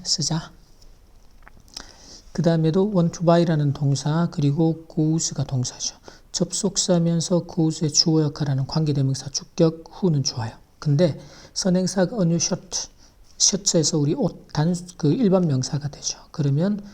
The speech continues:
which나 that 중에 하나로 받아야 한다. 음, 이렇게 판단해 주면 돼요. 자, 그 다음에 이제, 자, 이 일 번 문-, 두 문장을 하나로 합칠 때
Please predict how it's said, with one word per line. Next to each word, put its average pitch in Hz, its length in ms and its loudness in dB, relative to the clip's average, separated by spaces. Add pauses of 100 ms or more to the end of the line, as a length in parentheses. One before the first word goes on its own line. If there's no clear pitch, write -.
(220)
which나 170 720 -2 (360)
that - 280 -4
중에 147 140 0
하나로 143 380 0
받아야 - 400 -8
한다. 147 340 -6 (800)
음, 190 80 -4
이렇게 196 260 -4
판단해 170 400 -2
주면 156 320 -4
돼요. - 160 -12 (1200)
자, - 200 -2
그 - 100 -10
다음에 143 220 2
이제, 151 420 0 (960)
자, - 160 -6 (160)
이 208 400 2
일 202 120 6
번 196 140 4
문-, 180 200 2
두 - 140 -6
문장을 165 320 4
하나로 175 500 0
합칠 - 460 -2
때 190 300 0